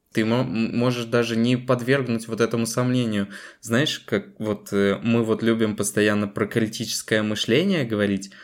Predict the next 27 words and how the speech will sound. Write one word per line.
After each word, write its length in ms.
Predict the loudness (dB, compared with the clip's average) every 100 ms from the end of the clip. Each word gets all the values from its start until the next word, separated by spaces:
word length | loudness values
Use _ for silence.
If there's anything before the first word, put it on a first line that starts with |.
| -10 -4
а 80 | -4
стереотипы — 760 | -2 2 2 2 0 0 2 2
это 200 | 2 -2
же 140 | -4 -4
как 220 | -6 -2
раз 380 | 0 0 -2 -6
абсолютный 600 | -8 -2 0 0 0 -2
враг 420 | 0 0 0 -2
критического 680 | -4 -4 -4 -6 -6 -4 -2
мышления. 680 | 0 0 0 0 -2 -8 -12 _ -20 -18
И 680 | -2 0 2 2 2 0 -2 -12 -16 -8
как 180 | -2
раз 440 | 0 0 0 -6 _
обсуждая 680 | -4 -4 -6 -2 0 2 2
их, 420 | 0 0 0 -2 -10 -20 -20 -4
э, 420 | 0 0 0 -2
вынося 540 | -2 0 0 0 2 2
их 200 | 2 -2
вот 240 | -2 0
на 340 | 0 0 2 0
вопрос, 720 | 0 0 2 2 4 2 -2 0
а 120 | 0
реально 640 | 2 2 2 0 0 -2 0
это 240 | 0 0
так 400 | 0 0 0 -6 _
или 180 | 0 0
нет, 360 | 0 0 -2